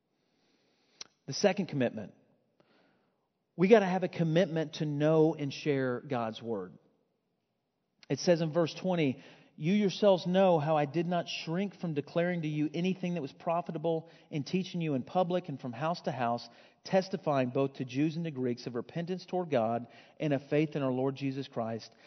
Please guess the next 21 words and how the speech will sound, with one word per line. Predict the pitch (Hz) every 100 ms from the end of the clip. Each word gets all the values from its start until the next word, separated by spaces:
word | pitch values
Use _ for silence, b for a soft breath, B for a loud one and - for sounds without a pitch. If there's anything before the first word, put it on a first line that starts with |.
| B B -
And | 139
then | 160
in | 170
verse | 170 165
twenty-seven, | - 175 147 156 143 123
he |
says, | 117 135 123
"For | - 131
I |
did | 127 156
not | 175 165
shrink | - - 147 -
from | 143
declaring | 131 - - 170 175 170
to | 156
you | 139 131
the | 113
whole | 117 143
counsel | 143 135 120 -
of | 120
God." | 123 107 87